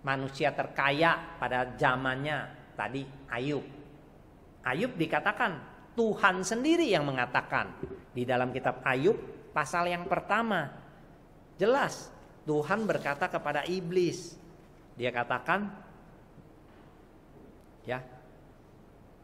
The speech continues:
Nah, dikatakan di sini, "Pada suatu hari datanglah anak-anak Allah menghadap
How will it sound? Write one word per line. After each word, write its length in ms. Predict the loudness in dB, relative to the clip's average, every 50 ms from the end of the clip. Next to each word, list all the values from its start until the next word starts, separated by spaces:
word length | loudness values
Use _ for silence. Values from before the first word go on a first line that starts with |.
| -20 -20 -20 -20 -20 -20 -20 -20 -20 -20 -20 -20 -20 -20 -20 -20 -20 -20 -20 -20 -20 -20 -20 -20 -20 -20 -20 -20 -20 -20 -20 -20 -20 -20 -20 -20 -20 -20 -20 -20 -20 -20 -20 -20 -20 -20 -20 -20 -20 -20 -20 -20 -20 -20 -20 -20 -20 -20 -20 -20 -20 -20 -20 -20 -20 -20 -14 -4
Nah, 220 | -2 0 0 0 -2 -8 -16 -20 -20 -20 -20 -20 -20 -20 -20 -20 -20 -20 -20 -20 -20 -20 -20 -20 -20 -20 -20 -20 -20 -20 -20 -20 -20 -20 -20 -20 -20 -20 -20 -20 -20 -20 -20 -20 -14 -12
dikatakan 560 | -6 -2 -2 0 0 0 0 2 0 2 0
di 80 | -2 -2
sini, 320 | -4 -4 -4 -4 -4 -6
"Pada 400 | -10 -2 2 4 4 6 4 2
suatu 320 | 4 4 4 4 6 4 2
hari 320 | 4 4 4 4 4 4
datanglah 560 | 6 4 4 6 4 0 0 0 0 0 2
anak-anak 500 | 2 0 0 0 0 0 0 0 0 -2 0
Allah 240 | 0 0 2 2 0
menghadap 520 | 0 0 -2 -2 0 0 2 2 2 2